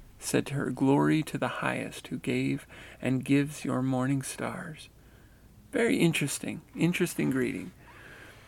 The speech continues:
Okay, and she responds with a bow, some kind of respectful. Okay, now, so now she gets to this enormous door, or they get to this enormous door, the two, maybe more, maybe the, I, I, I'm under the impression that the original woman stayed behind,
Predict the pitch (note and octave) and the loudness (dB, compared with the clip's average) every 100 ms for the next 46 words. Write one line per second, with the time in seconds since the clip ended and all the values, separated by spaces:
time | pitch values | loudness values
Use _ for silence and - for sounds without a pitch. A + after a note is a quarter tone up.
0 | - - C#3 D3+ - - B2 - C#3 C3 | 0 4 6 6 4 2 0 6 6 6
1 | - C3 - B2 B2 G#2 D2+ C#3 - F3+ | 2 0 0 -2 -2 -2 -4 -6 -10 -10
2 | - A#2+ B2+ - A#2 - - - C3+ C#3 | -8 -6 -8 -6 -6 6 8 8 6 4
3 | C3 - D3 D3 C#3+ - G3 F#3 E3+ - | 4 6 8 10 8 6 8 10 10 6
4 | - C#3+ C3 B2+ - - - - C3+ - | 4 6 6 4 -6 -16 -2 2 4 4
5 | B2+ C#3 D#3+ F#3+ G3 F#3 - C#3+ A2+ G#2+ | 4 6 8 8 8 6 6 6 8 6
6 | A2+ A#2+ B2+ C#3+ B2 - C3 B2 - B2+ | 4 6 8 8 8 2 -2 -2 -2 -4
7 | A2+ A2 - - - D#3+ - - - - | -4 -6 -4 -4 -4 -6 -10 -20 -14 -12
8 | - C#3+ B2 C3 D3 - - - - - | 2 4 4 2 -2 -10 -20 -20 -20 -16
9 | - C3 B2+ B2+ A#2+ A#2+ A#2+ D3 - - | -2 0 2 0 0 0 0 -2 -6 -20
10 | - - C3 B2 - - C#3 - - - | -8 -4 -2 -2 -4 -4 -4 -4 -6 -6
11 | - C#3 C3+ - - - - - - - | -4 -2 -4 -10 -18 -18 -20 -20 -20 -16
12 | - D3 D#3 C#3 C3 B2 C#3+ C#3 C#3+ C#3 | 2 8 10 10 10 8 8 8 8 4
13 | B2+ B2+ C3 D3+ C#3+ C3 B2+ B2+ B2+ - | 6 4 6 6 6 6 6 6 4 2
14 | C#3 C3 B2+ B2+ B2+ A#2+ A#2+ C#3 | 0 0 0 -2 -2 -2 -2 -4